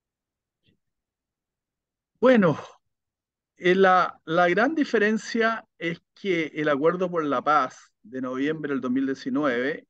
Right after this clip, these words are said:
en ninguna parte establecieron borde o establecieron,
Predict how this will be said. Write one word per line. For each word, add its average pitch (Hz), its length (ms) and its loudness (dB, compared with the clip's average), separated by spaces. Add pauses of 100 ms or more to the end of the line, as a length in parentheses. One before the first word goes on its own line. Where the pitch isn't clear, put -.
en 143 100 -8
ninguna 151 320 -2
parte 185 340 0
establecieron 156 920 -4
borde 139 680 -2 (800)
o 135 140 -2
establecieron, 143 1080 -2